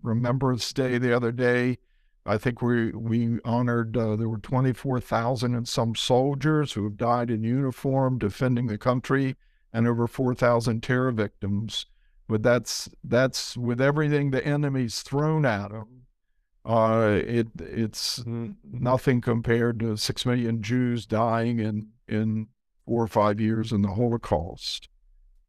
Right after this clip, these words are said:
And the, the enemy has the same intent, the same motive, but they don't have the same means because Israel can defend itself, and we have to appreciate that as well.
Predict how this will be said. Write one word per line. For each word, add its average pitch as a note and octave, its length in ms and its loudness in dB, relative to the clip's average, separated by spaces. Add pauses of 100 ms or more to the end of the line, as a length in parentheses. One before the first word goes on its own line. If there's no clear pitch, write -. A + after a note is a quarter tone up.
(140)
And A2+ 220 2
the, A2 260 -2
the A#2+ 200 -2
enemy D3+ 320 4
has B2+ 280 2
the B2+ 100 0
same C#3+ 300 2
intent, B2 720 -2 (160)
the A#2 100 -6
same B2 300 0
motive, B2 800 0 (680)
but - 140 -6
they A2+ 140 4
don't C3+ 220 2
have C3+ 160 4
the A#2+ 100 0
same B2 380 2
means A#2+ 380 0
because A2 640 0
Israel A2+ 340 2
can A2 220 0
defend A2 400 2
itself, - 540 -2
and - 100 -8
we G#2+ 140 2
have G#2+ 140 0
to A#2 100 -2
appreciate G#2+ 640 0
that G#2+ 340 2
as G#2+ 200 -4
well. G2+ 480 0